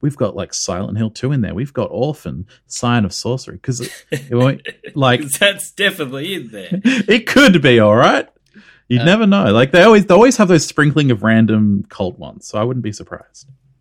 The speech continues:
Speaker 3: Yeah, that's, that's the thing, if they have the cult classics. But,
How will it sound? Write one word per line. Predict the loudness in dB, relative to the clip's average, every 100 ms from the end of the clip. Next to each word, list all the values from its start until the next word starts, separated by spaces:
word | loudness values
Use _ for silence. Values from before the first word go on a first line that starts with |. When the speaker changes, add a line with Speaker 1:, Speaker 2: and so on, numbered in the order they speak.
| _
Speaker 3:
Yeah, | -8 -4
that's, | -4 -6 -10
that's | -6 -6 -6
the | -6 -6
thing, | -4 -10 -10
if | -16 -6
they | -4
have | -2 -4
the | -6
cult | -6 -6 -8 -10 _
classics. | -20 -20 -20 -20 _ -20 -20 -10
But, | -8 -10